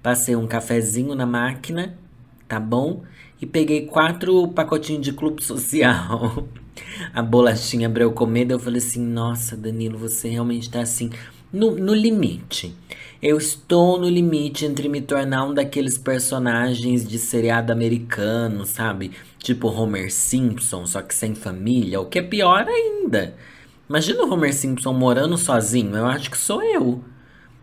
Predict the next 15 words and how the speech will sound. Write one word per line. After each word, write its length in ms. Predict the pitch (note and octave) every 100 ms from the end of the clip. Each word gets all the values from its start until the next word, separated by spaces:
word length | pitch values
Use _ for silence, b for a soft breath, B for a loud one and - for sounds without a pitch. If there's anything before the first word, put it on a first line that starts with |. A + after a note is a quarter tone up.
| -
Tanto 380 | D3+ D#3 F#3 F#3
visualmente 760 | E3 D#3+ D#3+ D#3 C#3 C3 C#3+ -
quanto 280 | D3 C3+
intelectualmente. 1300 | D3+ C#3 D#3 D3 - - C#3+ C#3 A#2+ A#2 C#3 - F#3 F#3 B B B -
Só 100 | A2
falta 340 | - A#2 A#2
só 180 | B2 B2
sobrar 640 | A#2 B2 G#2+ A2+ A2 G2+
três 300 | - A2 A2
fios 140 | - G#2+
de 80 | -
cabelo 300 | G#2 G2+ G#2
na 80 |
minha 160 | G2+ G2+
cabeça. 420 | A2+ A2+ F2+ -